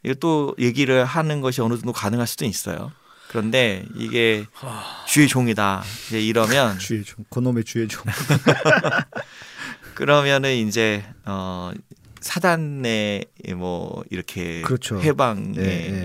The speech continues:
Speaker 3: 예,
Speaker 1: 뭐
Speaker 3: 예.
Speaker 1: 악한 영의 뭐 어둠의 영의 이 쌓여가지고
Speaker 2: 네.
Speaker 1: 예, 공격을 한다.
Speaker 3: 음.
Speaker 1: 주의 종을 공격한다. 이러면서 또 비난을 받을 여지가 많잖아요. 사실은.
Speaker 3: 네.
Speaker 2: 네.
Speaker 1: 그러니까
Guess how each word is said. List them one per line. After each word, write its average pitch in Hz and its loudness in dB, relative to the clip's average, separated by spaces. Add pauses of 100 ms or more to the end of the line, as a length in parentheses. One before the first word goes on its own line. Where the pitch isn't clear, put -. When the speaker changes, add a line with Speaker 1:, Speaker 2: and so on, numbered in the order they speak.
Speaker 3:
예, - -8
Speaker 1:
뭐 82 -4
Speaker 3:
예. - -4
Speaker 1:
악한 101 0
영의 92 -4
뭐 90 -10
어둠의 95 -2
영의 90 -6 (280)
이 196 -8
쌓여가지고 87 -2
Speaker 2:
네. 110 -10 (260)
Speaker 1:
예, 92 2
공격을 110 2
한다. 90 -4
Speaker 3:
음. 104 -2
Speaker 1:
주의 98 0
종을 92 -2
공격한다. 95 -4
이러면서 113 0 (280)
또 - -10
비난을 143 0
받을 82 -4
여지가 87 -4
많잖아요. 87 -8 (260)
사실은. - -10 (180)
Speaker 3:
네. 101 -6
Speaker 2:
네. 87 -8 (800)
Speaker 1:
그러니까 117 0